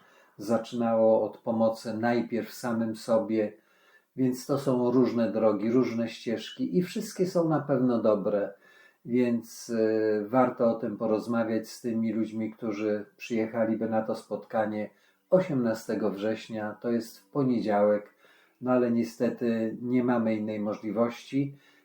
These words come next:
bo w tym czasie jeszcze sale będą zajęte w weekendy.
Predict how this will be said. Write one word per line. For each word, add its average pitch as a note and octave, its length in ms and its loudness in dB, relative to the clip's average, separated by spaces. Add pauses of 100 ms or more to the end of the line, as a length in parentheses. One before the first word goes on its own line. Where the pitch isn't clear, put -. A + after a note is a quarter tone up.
(140)
bo A2 180 0
w - 100 -6
tym A#2+ 220 -2
czasie A#2 380 -2
jeszcze A2+ 600 -2
sale A2 560 0
będą G#2+ 600 -4
zajęte B2 680 2
w F#2+ 200 -10
weekendy. F#2+ 640 -4